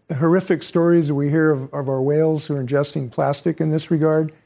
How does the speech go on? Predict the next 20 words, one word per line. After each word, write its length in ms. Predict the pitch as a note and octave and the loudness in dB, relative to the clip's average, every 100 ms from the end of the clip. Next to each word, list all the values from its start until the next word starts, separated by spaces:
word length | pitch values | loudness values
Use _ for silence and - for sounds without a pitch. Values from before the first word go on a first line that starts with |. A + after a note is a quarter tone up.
| _ _ | _ _
it 60 | E3+ | -4
suggests 440 | - D3+ F3 F3 E3 | 0 2 2 0 0
we 80 | |
have 120 | D#3+ D3+ | 0 0
a 40 | |
lot 220 | C#3+ D3+ | 0 0
of 60 | D3 | 2
work 220 | C#3+ D3+ | 0 0
to 100 | C#3+ | -4
do, 240 | C3+ C#3 D3 | -2 0 0
and, 140 | C3+ | -2
and, 300 | C#3+ C#3+ C3 - | -6 -8 -8 -8
uh, 120 | C3+ - | -12 -10
and 160 | C#3+ | -6
I 80 | C#3 | -4
believe 220 | C3+ C3+ | 0 0
I'm 140 | B2+ B2+ | 0 -2
up 160 | B2+ - | -4 -6
to 120 | |
it. 80 | A#2+ | -8